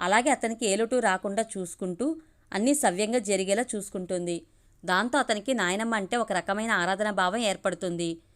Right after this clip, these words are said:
కానీ ఇక్కడ వచ్చిన చిక్కల్లా ఏమిటంటే ఉదయాన్నే లేవకపోతే ఆవిడ దేవుడికి సుప్రభాతంతో పాటు సురేంద్రకు కూడా తిట్లతో సుప్రభాతం పాడేస్తుంది. ఎన్నోసార్లు చెప్పి చూశాడు, బ్రతిమాలాడు, బెదిరించాడు, హెచ్చరించాడు. అయినా ఆవిడ తీరు మారదు.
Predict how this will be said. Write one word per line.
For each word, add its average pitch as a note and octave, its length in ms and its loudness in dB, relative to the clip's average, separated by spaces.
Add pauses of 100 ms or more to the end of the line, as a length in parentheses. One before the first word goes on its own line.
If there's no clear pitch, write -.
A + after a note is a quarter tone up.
(260)
కానీ A3 200 4
ఇక్కడ C#4 200 0
వచ్చిన A#3 300 -2
చిక్కల్లా A3+ 460 0
ఏమిటంటే G3+ 760 0 (360)
ఉదయాన్నే C4+ 380 4
లేవకపోతే G#3 640 2
ఆవిడ A3 180 4
దేవుడికి G3+ 500 -2
సుప్రభాతంతో G#3 760 0
పాటు G3+ 600 -2 (220)
సురేంద్రకు C4 540 0
కూడా A#3 220 2
తిట్లతో A#3 480 -2
సుప్రభాతం G#3+ 580 0
పాడేస్తుంది. F#3 800 -2 (420)
ఎన్నోసార్లు B3 480 2
చెప్పి A#3+ 420 -6
చూశాడు, F3+ 400 0 (320)
బ్రతిమాలాడు, G3 720 4 (140)
బెదిరించాడు, F#3+ 720 0 (240)
హెచ్చరించాడు. G3+ 720 0 (380)
అయినా B3 380 4
ఆవిడ A#3 140 2
తీరు G#3+ 340 -2
మారదు. F#3 520 0